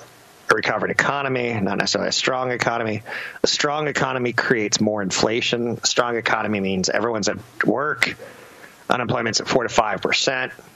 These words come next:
You're at four to five percent. You're not working at a job that you have to, to put food on the table. You're working at a job where you're wanted and loved because everyone wants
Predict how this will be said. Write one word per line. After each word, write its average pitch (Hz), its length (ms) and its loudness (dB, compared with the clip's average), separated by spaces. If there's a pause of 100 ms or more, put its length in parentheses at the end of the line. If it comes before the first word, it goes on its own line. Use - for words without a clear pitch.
(1120)
You're 131 140 2
at 117 80 -6
four 139 160 4
to 117 100 -2
five 110 240 2
percent. 123 400 2
You're 131 100 2
not 139 200 -2
working 117 280 2
at 104 120 0
a 98 80 -4 (200)
job 113 300 2
that - 140 2
you 104 80 0
have 113 320 -2
to, 113 140 4
to 95 100 -2
put - 260 -2
food 131 240 4
on 95 140 0
the 90 40 0
table. 90 320 0
You're 101 140 0
working 113 260 2
at 101 120 -2
a 90 40 0
job 95 300 0
where 92 460 -2
you're 101 200 2
wanted 101 420 0
and 90 120 0
loved 120 380 -2
because - 320 2
everyone 101 360 0
wants 95 460 -2